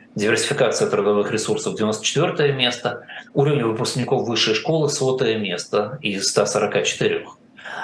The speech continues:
А, это, ну, это, это важно, да, я думаю, что это в Армении понимают.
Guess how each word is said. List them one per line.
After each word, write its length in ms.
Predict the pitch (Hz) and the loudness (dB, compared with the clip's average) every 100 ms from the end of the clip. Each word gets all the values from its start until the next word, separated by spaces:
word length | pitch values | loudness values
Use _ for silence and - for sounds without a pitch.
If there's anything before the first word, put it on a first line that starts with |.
| - | 2
А, 340 | 98 104 107 120 | 6 6 4 2
это, 760 | 143 143 151 147 143 139 123 110 - - | 2 2 4 6 4 2 0 -6 -4 -4
ну, 280 | 113 139 | 0 2
это, 160 | 143 - | 2 2
это 160 | - 117 | 2 4
важно, 380 | 135 120 104 | 4 2 0
да, 180 | 92 117 | 0 4
я 160 | 113 107 | 4 2
думаю, 240 | 117 113 | 0 -2
что 140 | 110 107 | 0 0
это 100 | 101 | 0
в 60 | |
Армении 420 | 107 110 104 98 | 0 0 -4 -4
понимают. 640 | 95 101 107 135 151 135 | -4 -2 0 2 2 0